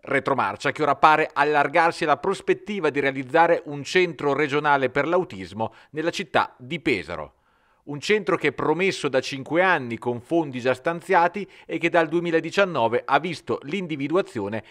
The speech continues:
nei locali dell'ex scuola materna fra via Vatielli e via Alfano nel quartiere di Villa San Martino. Locali, tra l'altro, di proprietà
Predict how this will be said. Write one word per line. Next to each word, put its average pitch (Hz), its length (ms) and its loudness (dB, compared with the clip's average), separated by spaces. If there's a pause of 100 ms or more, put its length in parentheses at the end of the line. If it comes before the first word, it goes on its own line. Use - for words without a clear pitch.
(120)
nei 190 200 0
locali 143 460 4
dell'ex 127 380 -2
scuola 131 280 0
materna 123 500 -2
fra 117 180 -2
via 151 180 0
Vatielli 127 540 0
e 113 40 -4
via 156 140 0
Alfano 107 540 -2 (180)
nel 143 160 -10
quartiere 107 540 0
di 160 160 -6
Villa 113 240 -6
San 135 180 -4
Martino. 101 600 -4 (480)
Locali, 139 500 2
tra 180 160 2
l'altro, 101 400 -4
di 120 160 -6
proprietà - 560 -2